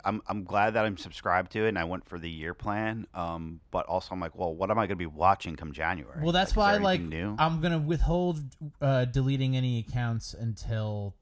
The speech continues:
Speaker 2: you know, we see what else is gonna happen on Disney Plus. Uh, I'm
Speaker 1: Hmm.
Speaker 2: also curious to see what, I, I think Seinfeld comes to Netflix in a couple of years.
Speaker 1: Yeah.
Speaker 2: Uh, once that happens, I'm interested to see how it's released.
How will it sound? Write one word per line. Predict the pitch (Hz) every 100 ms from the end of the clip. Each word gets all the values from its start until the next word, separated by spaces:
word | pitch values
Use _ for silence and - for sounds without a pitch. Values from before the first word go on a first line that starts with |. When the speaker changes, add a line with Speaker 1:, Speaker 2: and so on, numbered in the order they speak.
| _ _ -
Speaker 2:
you | 117
know, | 110 101 98
we | 107 110
see | - 117
what | 107 110 107
else | 101 107
is |
gonna | 101 104
happen | 101 101 98 101
on | 95
Disney | 101 98 98
Plus. | - 143 139 - - - - - - -
Uh, | 113 110 107 104
I'm | 123
Speaker 1:
Hmm. | 135
Speaker 2:
also | 131 143
curious | 123 139 127 117 -
to | 120
see | - 127 120 117 113 110 117 113
what, | 120 127 - 113 110 120
I, | 127 _
I | 127
think | 147 123
Seinfeld | - 135 139 143 131 -
comes | 131 -
to | 127
Netflix | 123 117 127 120 117 - -
in | 135
a |
couple | 117 127 120 120
of | 117
years. | 123 123 120 120 - - - _ _ _ - 117
Speaker 1:
Yeah. | 113 113 113
Speaker 2:
Uh, | 110 113
once | 139 143
that | - 139 123
happens, | 135 127 135 120
I'm | 120 139
interested | 139 131 143 -
to |
see | 113 135 123
how | 120 117
it's | 107 120
released. | 107 104 110 - -